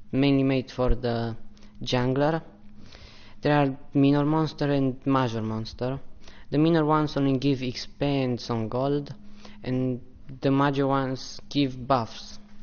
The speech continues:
And there are also bosses like the dragon, dragons, the, because there are more dragons than one. Fire dragon, wind dragon, water dragon,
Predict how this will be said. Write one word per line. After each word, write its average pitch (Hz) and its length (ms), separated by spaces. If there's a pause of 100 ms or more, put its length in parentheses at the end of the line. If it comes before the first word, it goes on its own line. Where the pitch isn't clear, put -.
(580)
And 131 220
there 139 200
are 147 80
also 147 220
bosses 131 540
like 117 320
the 120 120
dragon, 139 600 (520)
dragons, 120 840 (300)
the, 120 160
because 123 440
there 123 200
are 123 60
more 127 300
dragons 113 440
than 113 220
one. 151 340 (540)
Fire 139 460
dragon, 131 520
wind 131 300
dragon, 131 500
water 131 380
dragon, 131 720